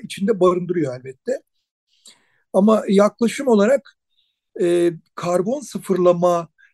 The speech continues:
ihtiyacının varlığını kabul etmesi, bunun uluslararası bir hukuk haline getirilmesi falan açısından bu bir kazanım. Kazanımdı diyelim. Yani şimdi giderek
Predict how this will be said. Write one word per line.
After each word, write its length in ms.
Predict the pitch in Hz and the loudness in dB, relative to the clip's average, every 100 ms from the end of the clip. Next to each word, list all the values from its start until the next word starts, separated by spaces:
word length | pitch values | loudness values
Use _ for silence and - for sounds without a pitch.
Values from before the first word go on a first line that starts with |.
| _ | _
ihtiyacının 760 | - 135 - 190 175 180 165 196 _ _ _ _ _ _ _ _ _ 254 247 214 165 | -10 -10 0 4 4 4 0 -8 _ _ _ _ _ _ _ _ _ -4 -4 -8 -2
varlığını 840 | 165 180 180 208 214 247 247 214 - - | 0 0 0 0 0 0 -2 -2 -10 -14
kabul 280 | - 160 202 | -6 -2 4
etmesi, 520 | 190 180 147 139 151 | 2 2 -10 -12 -10
bunun 180 | 185 196 | -6 -6
uluslararası 680 | 196 175 - 220 208 185 196 | -4 -6 -4 -2 -2 -4 -6
bir 60 | |
hukuk 400 | 175 156 226 214 | -6 -6 -8 -2
haline 320 | 196 156 151 147 | -2 -2 -8 -16
getirilmesi 600 | 151 - 175 165 156 - | -16 -12 -12 -12 -14 -2
falan 260 | 185 208 | 0 0
açısından 480 | 175 - 220 285 262 | -2 -4 -2 2 2
bu 100 | 233 | 0
bir 100 | 254 | -2
kazanım. 480 | - 220 208 156 120 - _ _ _ | 0 2 2 0 -8 -16 _ _ _
Kazanımdı 680 | - 190 196 226 185 170 143 _ | -4 2 4 4 2 0 -2 _
diyelim. 340 | 143 127 120 123 | -12 -10 -10 -10
Yani 240 | 135 139 | -8 -8
şimdi 260 | 139 196 185 | -6 -6 -4
giderek 460 | 196 180 196 - | -2 2 2 0